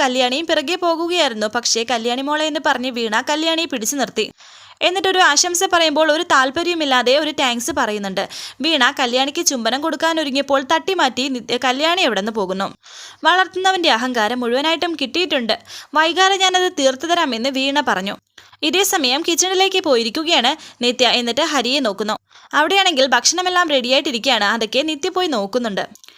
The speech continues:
ഹരി അവിടേക്ക് വരുമ്പോൾ അത് കാണുന്നു. ഒരു പുഞ്ചിരിയോടെ നിൽക്കുകയാണ് ഹരി. അതിൽ നിന്ന്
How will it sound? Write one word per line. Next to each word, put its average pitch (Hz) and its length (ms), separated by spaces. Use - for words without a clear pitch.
ഹരി 320 200
അവിടേക്ക് 392 320
വരുമ്പോൾ 285 360
അത് 254 180
കാണുന്നു. 202 440
ഒരു 370 120
പുഞ്ചിരിയോടെ 370 520
നിൽക്കുകയാണ് 339 600
ഹരി. 208 340
അതിൽ 302 220
നിന്ന് 320 300